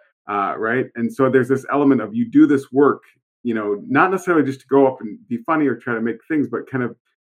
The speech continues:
this skill set that then builds you the ability to interact with humanity better. I should get that person's name. If I,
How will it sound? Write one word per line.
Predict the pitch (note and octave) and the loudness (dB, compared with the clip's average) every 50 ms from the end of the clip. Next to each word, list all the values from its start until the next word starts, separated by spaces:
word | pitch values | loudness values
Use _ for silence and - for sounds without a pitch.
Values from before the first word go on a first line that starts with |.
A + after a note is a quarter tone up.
| _ - | _ -4
this | B2 A#2+ A#2+ - | -4 -4 -4 -6
skill | - - E3 F3 E3 | -6 -2 -2 -2 0
set | E3+ C#3+ A2+ G2+ | -2 -4 -4 -4
that | A2+ G2+ - | -4 -4 -4
then | A#2+ A#2 A2+ A2 | -4 -4 -2 0
builds | G#2 B2+ C3 B2+ A#2+ A2+ | 0 0 0 0 -2 -4
you | A2+ A2+ A2+ G2 - _ - | -6 -6 -6 -8 -10 _ -8
the | G#2+ | -8
ability | G#2+ G2 G2+ B2 B2+ B2+ A#2+ A2+ | -6 -2 -2 0 0 0 0 -2
to | G2+ A2 G#2 - | -2 -6 -6 -4
interact | A#2 A#2+ A#2 A#2 A2+ A2+ - _ - | -4 -2 -2 -2 -4 -4 -8 _ -14
with | A2 G#2 _ | -14 -14 _
humanity | - A2+ A2+ B2+ B2+ B2+ A#2 G2+ F#2 F#2 F2+ F2 E2 _ _ _ _ _ _ _ _ - | -8 -4 -2 -2 -2 -2 -4 -4 -6 -6 -8 -8 -12 _ _ _ _ _ _ _ _ -6
better. | G#2+ G#2 G2+ G2 F#2+ F2 G#2 G#2 - _ _ _ - _ _ _ - | -4 -2 -2 -2 -4 -4 -6 -8 -14 _ _ _ -20 _ _ _ -16
I | C#3 | -16
should | C3+ - - F#3 G3 G3 | -14 -12 -10 -8 -6 -4
get | C3 A#2+ - | -4 -4 -2
that | G#2+ F2+ - - | -4 -6 -6 -6
person's | C3 B2+ B2+ - B2 A#2+ A#2 B2+ | -6 -6 -6 -6 -8 -6 -2 2
name. | C3+ C#3+ C3+ B2+ A#2+ A2 | 4 6 6 6 4 2
If | - - | 0 0
I, | - C#3 | 2 2